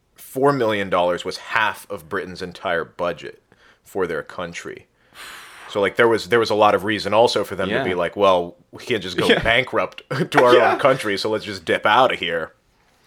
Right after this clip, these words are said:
Speaker 1: There was a whole bunch of smuggling because of customs regulations.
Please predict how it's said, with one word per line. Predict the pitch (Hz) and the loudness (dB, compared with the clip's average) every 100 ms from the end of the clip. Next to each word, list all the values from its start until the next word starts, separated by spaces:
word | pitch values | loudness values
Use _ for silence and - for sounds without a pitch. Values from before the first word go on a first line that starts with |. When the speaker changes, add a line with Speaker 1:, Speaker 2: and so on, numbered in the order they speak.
| - - - | -20 -20 0
Speaker 1:
There | 120 | 2
was | 127 | 2
a | 113 | 2
whole | 131 | 4
bunch | 120 - | 2 0
of | - | -4
smuggling | - 127 120 127 131 131 123 113 | -4 2 2 4 2 0 0 -6
because | 104 98 | -8 -8
of | 95 | -8
customs | - 120 117 127 113 104 | -2 0 0 -4 -8 -4
regulations. | 113 104 110 107 110 110 - 104 101 87 - - | -4 -2 -4 0 -2 -2 -4 -6 -6 -8 -8 -10